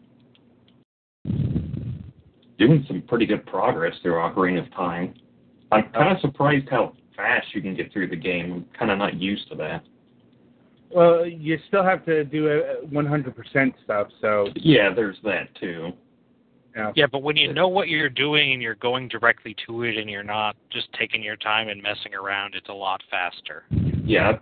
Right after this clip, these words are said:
Speaker 1: surprisingly, I did the fire temp-, we did the fire temple, and I have not played the game in a while, and I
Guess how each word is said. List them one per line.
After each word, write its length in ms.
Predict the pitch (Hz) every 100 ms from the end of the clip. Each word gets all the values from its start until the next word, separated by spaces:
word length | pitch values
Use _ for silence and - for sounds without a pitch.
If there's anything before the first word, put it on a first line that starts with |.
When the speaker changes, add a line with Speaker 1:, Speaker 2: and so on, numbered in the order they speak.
| -
Speaker 1:
surprisingly, 680 | - - 110 110 117 104 98 95
I 40 |
did 200 | 95 90
the 60 | _
fire 260 | 87 98 98
temp-, 320 | - 92 90
we 100 | 120
did 160 | 110 107
the 100 | 120
fire 300 | - 117 113
temple, 460 | - 92 87 90 92
and 140 | 95 - _ _ _ _ _ _ -
I 140 | -
have 200 | 277 170
not 240 | 143 156 139
played 220 | 147 156
the 60 | 147
game 300 | 113 127 120
in 80 | 107
a 40 |
while, 300 | 107 147 123
and 80 |
I 60 | 107